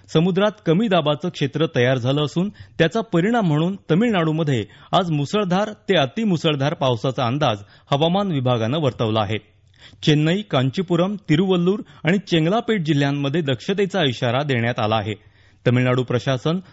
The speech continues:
संभाव्य आपत्कालीन परिस्थितीवर लक्ष ठेवून आहे. तटरक्षक दल तसंच राज्य आणि राष्ट्रीय आपत्ती व्यवस्थापन दलाच्या तुकड्या सज्ज ठेवण्यात आल्या आहेत. नेपाळमध्ये सुरू असलेल्या एसएएफएफ महिलांच्या फुटबॉल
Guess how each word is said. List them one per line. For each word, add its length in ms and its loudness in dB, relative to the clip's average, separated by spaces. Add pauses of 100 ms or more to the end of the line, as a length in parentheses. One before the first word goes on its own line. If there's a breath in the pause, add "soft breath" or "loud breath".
(140)
संभाव्य 540 2
आपत्कालीन 680 0
परिस्थितीवर 640 -2
लक्ष 260 -2
ठेवून 300 0
आहे. 160 -2 (580 loud breath)
तटरक्षक 460 0
दल 320 -2 (140)
तसंच 340 -2
राज्य 400 0
आणि 280 -2 (160)
राष्ट्रीय 440 -2
आपत्ती 420 0
व्यवस्थापन 640 -2
दलाच्या 400 -2
तुकड्या 300 0 (380 soft breath)
सज्ज 340 0
ठेवण्यात 420 0 (240)
आल्या 240 0
आहेत. 160 -6 (2000 loud breath)
नेपाळमध्ये 540 2
सुरू 240 0
असलेल्या 400 0 (140)
एसएएफएफ 600 0
महिलांच्या 600 -2
फुटबॉल 500 0